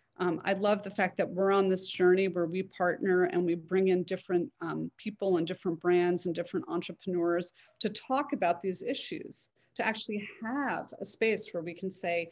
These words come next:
you know, "What does need to accelerate? How can we work to be more sustainable? What do we really need? What kind of legacy do you wanna leave for yourself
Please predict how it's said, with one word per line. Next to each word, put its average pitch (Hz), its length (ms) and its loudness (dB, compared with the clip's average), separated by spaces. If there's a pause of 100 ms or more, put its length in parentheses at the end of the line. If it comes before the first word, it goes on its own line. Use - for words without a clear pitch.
(560)
you 214 100 -2
know, 190 100 2
"What 226 280 2
does 214 260 2
need 185 180 2
to - 120 -8
accelerate? 160 640 -2
How 190 220 -4
can 214 380 -2
we 208 100 0
work 165 420 -4
to - 120 -12
be 180 160 -4
more 165 200 -2
sustainable? 160 880 -4 (280)
What 226 280 2
do 240 160 2
we 220 160 0
really 175 300 0
need? 156 280 -2
What 208 140 -2
kind 220 200 -4
of 180 100 -2
legacy 202 560 -2
do 165 120 -8
you 170 120 -2
wanna 156 220 -4
leave 156 420 -4
for 175 160 -10
yourself 165 760 -4